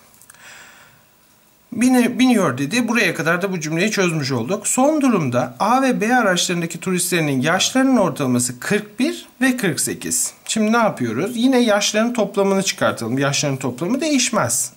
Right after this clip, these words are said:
A aracından bir kişi inmişti. Bu şekilde yaşların toplamı, e, pardon, kırk birmiş. Artı B aracından bir kişi fazla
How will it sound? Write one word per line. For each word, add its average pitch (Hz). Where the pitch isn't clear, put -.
A 185
aracından 175
bir 190
kişi 139
inmişti. 113
Bu 175
şekilde 135
yaşların 127
toplamı, 120
e, 151
pardon, 120
kırk 151
birmiş. 135
Artı 180
B 208
aracından 147
bir 180
kişi 151
fazla 139